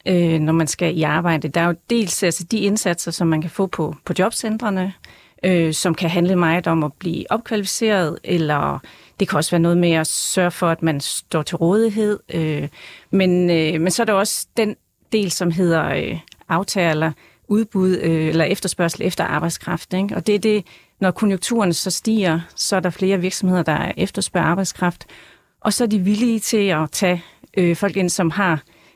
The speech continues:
eventuelt ikke falder lige så nemt ind, som, øh, etnisk danskere gør.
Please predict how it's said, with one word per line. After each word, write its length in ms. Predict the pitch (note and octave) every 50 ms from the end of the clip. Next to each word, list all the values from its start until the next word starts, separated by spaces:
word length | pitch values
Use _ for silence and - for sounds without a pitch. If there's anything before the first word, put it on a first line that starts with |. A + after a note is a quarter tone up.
| _ _ -
eventuelt 520 | G3 F#3+ G#3 G3+ - G3+ F#3 F3 E3+ - -
ikke 460 | F3+ F#3+ G#3 G3+ G#3+ G3 F3+ F3 D#3
falder 300 | D3+ - - F#3+ E3+ E3
lige 120 | E3+ F3+ G3
så 140 | - A3 F#3+
nemt 260 | F#3 G3 F#3+ - E3+
ind, 200 | E3 D#3+ E3 - -
som, 360 | - - - F#3 D#3+ D#3 D3+ D3+
øh, 260 | D3+ D3 - - -
etnisk 460 | - - F3 - - E3+ D#3+ - -
danskere 440 | - - - - - - - - - -
gør. 220 | - - -